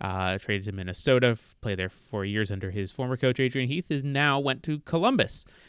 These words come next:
Um, he has yet to play a game this season, unfortunately still rehabbing from another knee injury. That's, like, his third or fourth since he's been in the league, which is just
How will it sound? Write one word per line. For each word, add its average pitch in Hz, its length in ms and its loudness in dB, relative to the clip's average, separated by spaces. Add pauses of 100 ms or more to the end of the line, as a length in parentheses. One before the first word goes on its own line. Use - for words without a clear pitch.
(140)
Um, 151 480 6
he 226 320 -2
has 220 320 4
yet 151 240 4
to 190 100 -2
play 160 220 4
a 156 40 2
game 135 280 4
this 120 200 2
season, 123 360 0
unfortunately 123 500 -2
still 120 260 -2
rehabbing 113 480 0
from 117 300 -2
another 135 920 2 (320)
knee 110 400 0
injury. 101 400 -2
That's, - 180 -8
like, 127 140 -4
his 120 240 -2 (280)
third 120 540 0
or 92 120 -4
fourth - 760 -2
since 113 260 -6
he's 104 220 -6
been 104 180 0
in 98 120 -6
the 98 80 -8
league, 98 440 4 (520)
which - 160 -6
is 101 180 -4
just - 240 -8